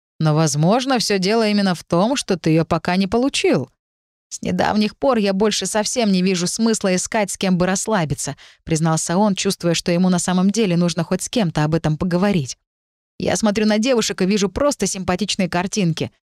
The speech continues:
Да, есть такие, которыми приятно любоваться, но желания познакомиться поближе не возникает.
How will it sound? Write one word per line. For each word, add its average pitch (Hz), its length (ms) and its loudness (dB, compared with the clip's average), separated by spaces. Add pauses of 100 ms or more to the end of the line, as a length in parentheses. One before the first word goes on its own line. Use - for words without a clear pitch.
(280)
Да, 170 340 0
есть 160 380 0
такие, 185 420 0
которыми 170 380 0
приятно 190 540 0
любоваться, 156 680 0 (380)
но 151 140 2
желания 165 520 0
познакомиться 175 640 0
поближе 180 400 0
не 170 120 2
возникает. 185 640 0